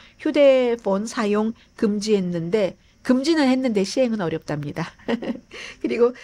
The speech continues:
네덜란드를 포함한 또 다른 여러 국가에서는 수업 시간에만 휴대폰 사용을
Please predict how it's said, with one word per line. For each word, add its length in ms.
네덜란드를 720
포함한 400
또 140
다른 340
여러 320
국가에서는 760
수업 520
시간에만 760
휴대폰 400
사용을 520